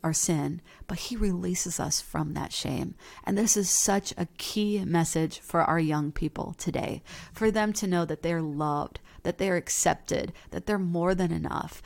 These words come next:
is such an important place that we can bring them into. So certainly we're not gonna water down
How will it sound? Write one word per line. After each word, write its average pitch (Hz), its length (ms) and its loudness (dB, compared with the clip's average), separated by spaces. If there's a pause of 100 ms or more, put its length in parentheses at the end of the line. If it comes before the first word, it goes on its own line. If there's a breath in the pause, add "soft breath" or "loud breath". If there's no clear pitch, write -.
(260 loud breath)
is 185 220 6
such 214 400 4
an 185 100 0
important 175 520 -2
place - 300 -2
that - 160 -2
we 151 100 -2
can 151 360 -4 (100)
bring 151 280 -2
them 143 180 -4
into. - 440 -4 (300 loud breath)
So - 180 4
certainly 233 360 6
we're 202 120 -2
not 190 140 0
gonna 170 180 0
water 160 520 0
down 160 560 -2